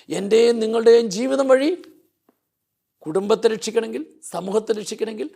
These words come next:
മറ്റുള്ളവരെ രക്ഷിക്കണമെങ്കിൽ ഞാനും നിങ്ങളും ഈ മനോഭാവം സ്വീകരിക്കണം. അതിനുവേണ്ടി നമുക്ക് ആഗ്രഹിക്കാം. നീ ഓരോ ദിവസവും അർപ്പിക്കുന്ന വിശുദ്ധ കുർബാന, നീ ഓരോ ദിവസവും ചൊല്ലുന്ന ജപമാല,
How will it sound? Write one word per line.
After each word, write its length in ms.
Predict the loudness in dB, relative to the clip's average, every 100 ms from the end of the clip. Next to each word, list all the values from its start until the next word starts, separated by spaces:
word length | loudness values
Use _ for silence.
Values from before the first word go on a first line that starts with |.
| _
മറ്റുള്ളവരെ 440 | -16 -4 0 2 0
രക്ഷിക്കണമെങ്കിൽ 520 | -4 -8 -8 -8 -8 -8 -14 _ _ _
ഞാനും 280 | -8 -4 -4
നിങ്ങളും 300 | -4 -6 -8 -10 _ _ -10
ഈ 80 |
മനോഭാവം 680 | -6 -6 -6 -6 -6 -6 -8 -12 -16
സ്വീകരിക്കണം. 560 | -12 -10 -10 -8 -10 -12 _
അതിനുവേണ്ടി 480 | -4 0 4 4 2 -6 -14 _ _ _
നമുക്ക് 240 | -12 -4 -2
ആഗ്രഹിക്കാം. 580 | 0 2 0 -2 -6 -8 _ -20 -10
നീ 100 | 0
ഓരോ 240 | 4 6 6
ദിവസവും 380 | 4 2 0 -4
അർപ്പിക്കുന്ന 420 | -4 -6 -6 -4
വിശുദ്ധ 340 | -2 -2 -2 -4
കുർബാന, 380 | -4 -2 -2 -2 -6 -10 _ _ _ -18
നീ 100 | -6 0
ഓരോ 260 | 4 4 4
ദിവസവും 360 | 2 0 -4
ചൊല്ലുന്ന 420 | -4 -4 -4 -6 -6
ജപമാല, 500 | -4 -4 -2 -2